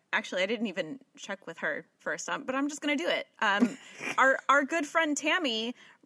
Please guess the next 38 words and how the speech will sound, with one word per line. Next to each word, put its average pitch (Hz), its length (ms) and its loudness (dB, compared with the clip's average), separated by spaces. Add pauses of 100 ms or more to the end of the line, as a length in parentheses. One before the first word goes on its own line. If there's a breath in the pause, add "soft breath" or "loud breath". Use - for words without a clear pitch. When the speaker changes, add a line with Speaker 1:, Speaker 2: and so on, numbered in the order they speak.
(140)
Speaker 1:
uh, 226 160 4
published 269 440 0
her 370 200 -2
first - 280 -2
book, - 340 0 (120)
which 311 160 -2
is 349 100 -2
super 415 360 4
Speaker 2:
Yay. 392 60 0
Speaker 1:
exciting. 214 600 0 (400 soft breath)
So 247 380 -2 (480)
Tammy 339 640 -2
is 262 340 0 (420)
an 233 120 -2
artist. 170 760 -2 (140)
She - 160 -10
lives 214 220 -6
in 220 100 -6
Washington 220 500 -4
State, 185 480 -8 (300)
and 196 320 -10
if - 240 -12
you 202 480 -6 (320)
have, 190 420 -4 (100)
um, 165 280 -6 (120)
the 208 100 -6
opportunity 202 540 -8
to 170 60 -12
check 190 160 -8
out 170 140 -2
her 170 180 -2
art, 175 200 0
she's - 320 -14
really - 140 -12
fucking - 320 -10
good. - 180 -12
She's - 200 -14
amazing. - 340 -14